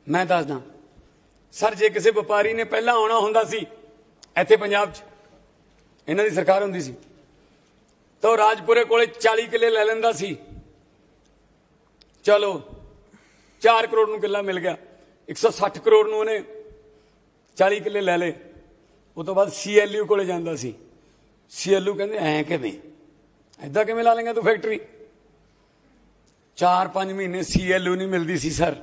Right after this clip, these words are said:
ਉਹ ਫਿਰ ਇੱਧਰੋਂ ਉੱਧਰੋਂ ਕੁਛ ਜੁਗਾੜ ਕਰਕੇ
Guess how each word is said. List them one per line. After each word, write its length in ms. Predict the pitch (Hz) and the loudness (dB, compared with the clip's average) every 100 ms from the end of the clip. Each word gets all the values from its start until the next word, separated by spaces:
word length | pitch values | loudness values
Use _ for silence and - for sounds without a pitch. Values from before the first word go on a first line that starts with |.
| - - _ _ _ _ _ _ - _ _ - | -20 -20 _ _ _ _ _ _ -20 _ _ -4
ਉਹ 100 | 190 | 0
ਫਿਰ 160 | 185 208 | 2 2
ਇੱਧਰੋਂ 280 | 185 208 | 2 2
ਉੱਧਰੋਂ 280 | 220 190 214 | 0 0 -2
ਕੁਛ 220 | 214 208 - 170 | 0 -2 -2 -8
ਜੁਗਾੜ 380 | 170 190 196 302 | 0 2 2 2
ਕਰਕੇ 420 | 202 196 220 | 0 2 2